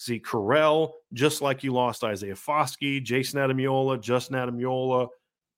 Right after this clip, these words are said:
and Chris Smith from the defensive line. But you got in year two, and your performance is even better.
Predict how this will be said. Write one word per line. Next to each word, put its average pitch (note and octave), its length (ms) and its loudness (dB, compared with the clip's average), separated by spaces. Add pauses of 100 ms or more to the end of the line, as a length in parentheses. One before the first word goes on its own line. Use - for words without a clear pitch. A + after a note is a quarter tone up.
(140)
and A2 340 0
Chris - 300 -2
Smith C3 280 0
from A#2 140 -6
the G#2+ 100 -2
defensive A#2+ 500 -4
line. A2 460 0
But - 200 -10
you A#2 60 -2
got E3+ 260 6
in D#3 100 2
year D3 140 2
two, D3+ 540 2
and C3 100 -2
your C3+ 120 2
performance C3+ 580 -4
is A#2 120 -8
even A#2+ 220 -4 (100)
better. G2+ 300 -2